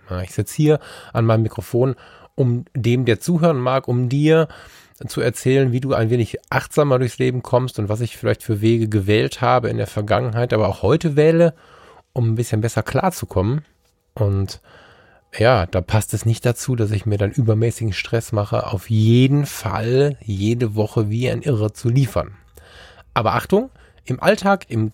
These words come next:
ganz normalen Leben ist das schon mein Wunsch. Mein Wunsch ist, dir in etwa jede Woche,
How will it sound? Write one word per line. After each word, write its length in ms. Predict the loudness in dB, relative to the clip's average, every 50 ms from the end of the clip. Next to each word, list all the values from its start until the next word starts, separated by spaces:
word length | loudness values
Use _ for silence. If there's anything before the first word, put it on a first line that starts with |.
| _ 0
ganz 380 | 0 2 2 0 -2 -6 -12 -18 -10 -4
normalen 520 | 0 2 2 2 4 2 4 4 4 4 4
Leben 260 | 2 2 2 2 0
ist 140 | -4 -4 -6
das 120 | -6 -4
schon 180 | -2 -2 -2 0
mein 180 | -2 -2 -4 -6 -10
Wunsch. 220 | -14 -16 -8 -4
Mein 180 | -2 0 2 2
Wunsch 280 | 2 2 2 0 0 0
ist, 260 | 0 0 0 -4 -12 -20 -20 -20 -12 -4 -2
dir 120 | -2 -2 -2 _ 2
in 200 | 2 2 2 2
etwa 380 | 0 0 0 2 2 2 2
jede 380 | 2 2 0 0 0 0 2 2
Woche, 420 | 2 2 4 4 2 4 2 0